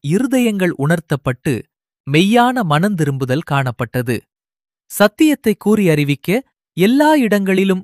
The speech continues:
கதவுகள் விரிவாய் திறக்கப்பட்டன. பரம செல்வாக்கினால் உலகமே பிரகாசமடைந்ததாக தென்பட்டது. உண்மையும் தாழ்மையுமுள்ள கடவுள் மக்கள் பேராசீர்வாதங்கள் அடைந்தனர்.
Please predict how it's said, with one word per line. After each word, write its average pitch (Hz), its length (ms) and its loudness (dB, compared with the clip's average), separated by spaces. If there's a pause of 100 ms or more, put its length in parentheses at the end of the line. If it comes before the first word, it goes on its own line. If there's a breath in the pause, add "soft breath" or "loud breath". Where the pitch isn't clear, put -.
கதவுகள் 175 720 0
விரிவாய் 202 560 0
திறக்கப்பட்டன. 127 680 -4 (920)
பரம 277 320 0
செல்வாக்கினால் 156 840 0 (400)
உலகமே 269 520 0
பிரகாசமடைந்ததாக 185 1120 0 (100)
தென்பட்டது. 139 600 -2 (560)
உண்மையும் 269 580 0
தாழ்மையுமுள்ள 185 800 0
கடவுள் 139 480 -2 (360)
மக்கள் 147 460 -2 (200)
பேராசீர்வாதங்கள் 143 1120 0
அடைந்தனர். 123 600 -2